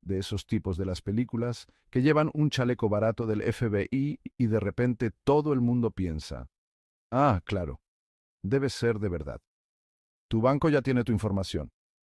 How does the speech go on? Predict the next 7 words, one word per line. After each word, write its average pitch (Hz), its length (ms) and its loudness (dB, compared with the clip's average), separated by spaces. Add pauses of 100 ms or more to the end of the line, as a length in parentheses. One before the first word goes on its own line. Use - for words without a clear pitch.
No 156 120 0
necesitan 147 520 2
que 135 100 -2
la 113 100 2
confirmes 110 580 0
haciendo 107 440 0
clic 151 440 0